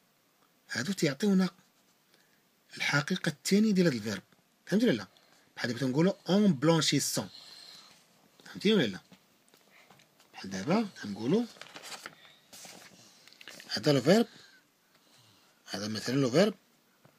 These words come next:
بلونشيغ، ياك؟ شنقولو؟ إما تنقولو اون بلان بلونشيسون، ياك؟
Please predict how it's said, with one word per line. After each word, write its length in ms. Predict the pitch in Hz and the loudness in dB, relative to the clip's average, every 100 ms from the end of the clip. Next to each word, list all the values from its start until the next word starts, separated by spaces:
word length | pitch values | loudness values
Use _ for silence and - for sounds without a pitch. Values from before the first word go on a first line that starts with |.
| _ _ _ _ _ _ _ _ _ _ - - | _ _ _ _ _ _ _ _ _ _ -14 -2
بلونشيغ، 680 | 139 143 120 - 107 95 110 | 2 2 2 -2 -2 -4 0
ياك؟ 280 | 175 175 - - _ _ _ _ _ _ _ _ _ _ _ _ - _ _ _ _ _ _ _ _ - - - - - _ _ _ _ | 0 0 -6 -20 _ _ _ _ _ _ _ _ _ _ _ _ -20 _ _ _ _ _ _ _ _ -20 -20 -20 -20 -20 _ _ _ _
شنقولو؟ 500 | - 196 175 120 90 _ _ - - - 202 | 0 2 4 2 0 _ _ -20 -20 -6 -4
إما 120 | 226 | -2
تنقولو 460 | 190 147 131 127 - | 0 2 2 0 -2
اون 180 | 185 233 - _ _ _ _ - - - _ _ _ _ _ _ _ _ _ _ _ _ _ _ _ _ _ _ _ _ _ | -4 -4 -10 _ _ _ _ -20 -20 -20 _ _ _ _ _ _ _ _ _ _ _ _ _ _ _ _ _ _ _ _ _
بلان 280 | 107 117 180 185 - - _ _ _ _ _ _ _ _ _ _ _ _ _ _ _ _ _ _ _ _ - - - | -6 -2 -2 -4 -16 -20 _ _ _ _ _ _ _ _ _ _ _ _ _ _ _ _ _ _ _ _ -20 -18 -10
بلونشيسون، 720 | - - 160 - - 107 127 | -6 -2 -2 -2 -4 -4 2
ياك؟ 320 | 202 196 | 2 2